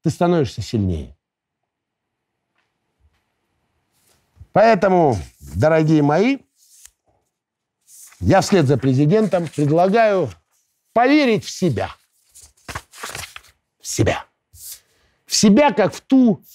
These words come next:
микроскопическую наночастицу огромного, великого русского, российского народа. Добавлю, добавлю только то,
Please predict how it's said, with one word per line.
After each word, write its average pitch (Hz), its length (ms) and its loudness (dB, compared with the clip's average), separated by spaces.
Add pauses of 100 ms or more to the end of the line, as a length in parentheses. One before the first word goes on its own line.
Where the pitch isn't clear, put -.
(220)
микроскопическую 226 1300 0
наночастицу 208 1200 -2 (720)
огромного, 220 880 2
великого 160 1040 -2 (1400)
русского, 117 760 0
российского 110 720 -4
народа. 85 600 -6 (440)
Добавлю, 262 800 2 (2250)
добавлю 277 440 2
только 247 320 0
то, 226 580 -2